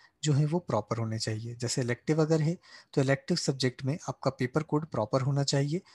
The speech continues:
लाइक यहाँ पर लिखा हुआ है सीएस सेवन ज़ीरो टू सी, तो ये प्रॉपर वैसा ही होना चाहिए। तो इसे आपको इंश्योर करना होगा। अगर आप देखें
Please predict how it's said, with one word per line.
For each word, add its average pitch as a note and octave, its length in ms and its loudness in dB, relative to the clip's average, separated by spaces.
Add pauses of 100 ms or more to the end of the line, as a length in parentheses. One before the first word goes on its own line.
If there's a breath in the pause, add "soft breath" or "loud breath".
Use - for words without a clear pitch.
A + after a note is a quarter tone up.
(260 soft breath)
लाइक B2+ 220 0
यहाँ B2+ 180 2
पर C3 100 2
लिखा C3+ 200 0
हुआ C#3 140 2
है C#3+ 60 2
सीएस C#3+ 320 2
सेवन B2 220 0
ज़ीरो B2 240 0
टू C3+ 200 -4
सी, A#2 320 -2 (380)
तो F3+ 80 -2
ये F3+ 120 4
प्रॉपर B2 360 2
वैसा A#2 280 -2
ही A2 100 -4
होना A2 180 -4
चाहिए। A2 360 -8 (520 soft breath)
तो D3 180 0
इसे E3 220 2
आपको D3 260 2
इंश्योर A#2+ 320 0
करना A2 260 -2
होगा। A2+ 260 -6 (600 loud breath)
अगर F#3 220 4
आप F3+ 260 2
देखें F3 260 2